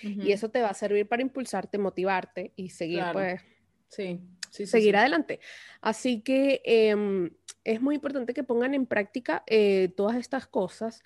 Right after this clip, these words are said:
Speaker 1: Yo, o sea, entendemos que es algo que, que es difícil, pero lo bueno es que no es imposible.
Speaker 2: Ujú.
Speaker 1: Lo bueno es que hoy en día existe mucha información. Acá se llevan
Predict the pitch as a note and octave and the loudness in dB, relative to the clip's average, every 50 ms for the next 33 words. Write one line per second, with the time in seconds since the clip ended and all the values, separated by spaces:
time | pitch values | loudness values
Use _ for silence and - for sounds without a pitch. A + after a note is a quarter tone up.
0 | - - - - _ _ _ G#3+ F#3+ F#3 G3+ G#3+ G#3+ G#3 G3+ F#3+ F#3 F3 - G3+ | -20 -20 -20 -20 _ _ _ -10 -10 -6 0 2 4 4 4 4 0 0 -2 -2
1 | - G#3 G3 F#3+ F#3 F#3+ F3+ F3 F3+ F#3+ F#3+ A#3 C4+ D4 B3 F#3+ E3 - - - | -2 0 2 2 2 2 2 0 0 2 4 4 4 4 2 -2 -6 -8 -8 -6
2 | F#3 D#3+ D#3 D#3 - - F#3+ G3 F#3 F#3 F#3+ G3 G#3 G#3 - A#3 G#3+ G3 F#3 E3+ | -6 -4 -4 -4 -4 -2 -2 0 0 0 0 -2 -2 -2 -4 -4 -4 -2 -2 -2
3 | D#3+ D#3 - F#3 F3 F3+ E3+ A#3 C4 - - - G#3 G3 - - - A3 A3 G#3+ | -4 -6 -6 -8 -8 -6 -4 -4 -4 -4 -6 -8 -8 -8 -6 -4 -4 -4 -4 0
4 | - A3 G#3 G#3+ G#3+ A#3 - _ _ _ _ - A#3 A#3 A#3 A#3+ D4 F4 F4+ F#4+ | 2 4 4 4 4 2 -2 _ _ _ _ 0 2 4 4 4 4 4 2 2
5 | F#4+ F4+ D#4+ - - - - D4+ D4 D4 D4 C#4+ C4+ C4+ C#4+ C#4 B3+ - G3+ G#3 | 2 0 -4 -8 -8 -4 -2 0 0 2 0 0 0 0 0 -2 -2 -2 -4 -6
6 | - - - B3+ A3 F3 E3 F3+ F#3+ A3+ D#4+ - _ _ _ - - G3 G3+ F#3 | -6 -6 -4 -2 -2 0 0 0 0 0 -2 -6 _ _ _ -18 -14 -12 -10 -8
7 | G3 F#3+ F#3 G3 G#3+ G#3 G#3+ G#3 A3 B3 C#4 D#4+ E4+ D#4 C#4+ C4 C4 B3+ - - | -8 -8 -4 0 2 2 4 4 4 2 2 2 0 0 -2 -2 -2 -4 -2 0
8 | C4 A#3+ A3+ A3 A3 A3 A3 G#3+ G#3+ A#3 A#3 A#3 A#3 A3 A3 G#3+ A3 A3 - A3 | 2 2 4 6 8 8 8 8 6 6 4 4 2 2 2 2 2 0 -6 -6
9 | - - A3 A3 G#3+ G3+ G#3 - - A#3 A3+ - A#3+ A3+ A3 A3 A3 A3 - - | -4 -2 0 2 2 0 0 2 0 0 0 0 -2 -4 -4 -4 -6 -6 -4 -2
10 | A#3+ G3 F3 E3+ E3+ F3+ F#3 - - - - - - - - F#3 - - F#3 F3+ | 0 0 0 0 -2 -4 -6 -12 -18 -20 -20 -16 -6 -4 -4 -2 0 2 4 6
11 | F#3 F#3+ F#3+ - - - - - - G3+ F#3+ G3+ G3+ G3+ G#3 G#3 | 6 6 6 4 2 -4 -8 -4 -2 2 4 4 4 4 2 0